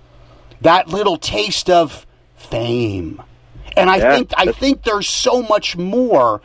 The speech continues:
Speaker 1: that can be effectively communicated to our young athletes of that it's not about the money. It's not about compensation.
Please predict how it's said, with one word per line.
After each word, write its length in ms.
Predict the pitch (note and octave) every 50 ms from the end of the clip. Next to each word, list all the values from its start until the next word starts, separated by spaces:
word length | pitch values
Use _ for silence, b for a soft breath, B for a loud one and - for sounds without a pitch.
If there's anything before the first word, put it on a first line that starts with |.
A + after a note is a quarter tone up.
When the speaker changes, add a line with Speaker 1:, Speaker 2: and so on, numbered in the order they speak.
| b b b -
Speaker 1:
that 160 | F3 F3 -
can 160 | - E3 E3
be 200 | D#3 F3+ F3+ E3
effectively 680 | C#3+ - - - G#3 G#3 - - G3+ E3 E3 E3+ E3
communicated 1120 | - - - F3+ D#3+ E3 F#3 A#3 C4 C4+ C4 - - - - D3 B2 A#2 A2+ A2 G#2+ G2+ B B B B B
to 180 | - - A3 G3+
our 140 | F3+ E3 E3
young 400 | D#3+ D3 C#3+ G#3 G#3+ G#3+ G3 F#3
athletes 680 | - F#3 G#3 A3+ G#3+ - - D#3+ C#3+ C3+ - - -
of 100 | D3 C3+
that 140 | D3+ D3+ D#3 E3 - F3
it's 180 | F3 - - F3
not 300 | F#3 A3+ B3 B3+ C4 B3
about 640 | G3+ C#3 B2 - - G#3 G#3 A#3+ C4+ B3+ - _ -
the 100 | F#3+ D#3+
money. 680 | D#3+ D#3+ D#3+ F#3 A#3+ C4+ B3 F3 B2 G#2 - - _ _ _ b b b b b
It's 220 | - - - - F3
not 220 | G#3 A#3 B3 B3
about 460 | G3+ C#3+ A#2+ F#3+ G3+ A#3+ C4+ C#4+ -
compensation. 1200 | - - F#3 F3+ F3 E3+ - E3+ D#3 D#3 - - - A#3 C4 C#4 B3+ - - - G#2 F2 E2+ -